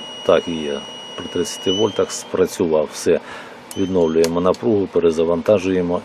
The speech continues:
і прилад знову працює. Все, перевіряємо ще раз,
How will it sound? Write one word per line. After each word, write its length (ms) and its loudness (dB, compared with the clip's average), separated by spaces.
і 140 -2
прилад 380 4
знову 760 -4
працює. 760 -2
Все, 400 -2
перевіряємо 720 4
ще 380 0
раз, 340 -6